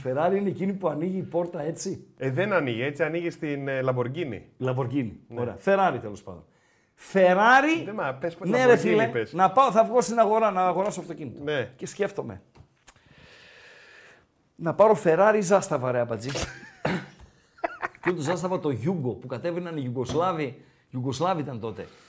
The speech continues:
Speaker 1: Στη Λεπτοκαριά και
Speaker 2: Ποιο
Speaker 1: κάνανε
Speaker 2: Zastava,
Speaker 1: διακοπές.
Speaker 2: ρε φίλε;
Speaker 1: Ε, Ferrari Zastava να πάρω.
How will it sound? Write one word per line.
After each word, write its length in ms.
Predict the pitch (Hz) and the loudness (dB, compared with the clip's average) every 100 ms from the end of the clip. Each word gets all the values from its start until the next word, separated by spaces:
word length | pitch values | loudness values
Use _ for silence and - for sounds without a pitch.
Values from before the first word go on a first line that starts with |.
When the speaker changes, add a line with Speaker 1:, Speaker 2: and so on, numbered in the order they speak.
| _ | _
Speaker 1:
Στη 140 | - | -2
Λεπτοκαριά 540 | 147 143 147 135 135 185 | 0 0 0 0 -2 -2
και 100 | 127 | -2
Speaker 2:
Ποιο 80 | 170 | -2
Speaker 1:
κάνανε 220 | 175 170 | -2 -4
Speaker 2:
Zastava, 40 | |
Speaker 1:
διακοπές. 500 | 147 - 135 170 104 | -4 -4 -4 -2 -2
Speaker 2:
ρε 120 | 98 98 | -4 -8
φίλε; 340 | 104 95 95 | -12 -10 -6
Speaker 1:
Ε, 140 | 180 - - _ - | -6 -8 -20 _ -10
Ferrari 540 | 175 156 185 240 254 196 202 | -2 -2 0 -2 -4 -4 -6
Zastava 320 | 139 131 117 | -4 -8 -8
να 100 | 107 | -10
πάρω. 340 | 101 98 87 | -12 -12 -14